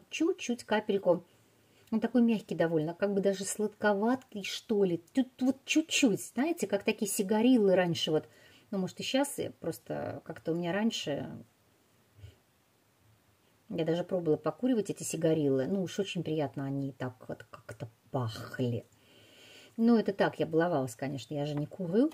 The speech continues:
все об этом знают. Вот. Поэтому здесь ту-, э, вот этот, э, To My Fazz. Э, тут не могу понять, что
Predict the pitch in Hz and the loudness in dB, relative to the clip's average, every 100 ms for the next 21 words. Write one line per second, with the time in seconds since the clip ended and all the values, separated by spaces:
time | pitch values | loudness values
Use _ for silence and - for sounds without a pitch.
0 | - - - 220 139 151 - 165 - - | -4 -10 -6 -6 -4 -4 -4 -6 -8 -8
1 | 139 123 123 - - _ _ _ _ - | -6 -6 -10 -14 -20 _ _ _ _ -20
2 | - _ - 147 123 143 113 - _ _ | -20 _ -12 -10 -10 -12 -14 -20 _ _
3 | _ - - - - - 190 185 190 180 | _ -20 -20 -18 -14 -4 0 0 0 -2
4 | 180 269 - - 190 165 165 175 190 175 | -2 -2 -2 -6 -4 -2 0 0 -2 -4
5 | 160 - 165 147 143 156 - 170 160 165 | -6 -2 0 0 -2 -6 -4 0 -2 -2
6 | - 135 170 294 330 _ _ _ _ _ | -4 -2 0 -2 -4 _ _ _ _ _
7 | _ _ _ _ _ _ _ _ _ _ | _ _ _ _ _ _ _ _ _ _
8 | - 185 185 180 180 175 240 240 226 220 | -12 -6 -2 0 -2 0 0 4 6 6
9 | 202 190 165 156 143 - - 285 | 2 2 2 2 0 0 6 6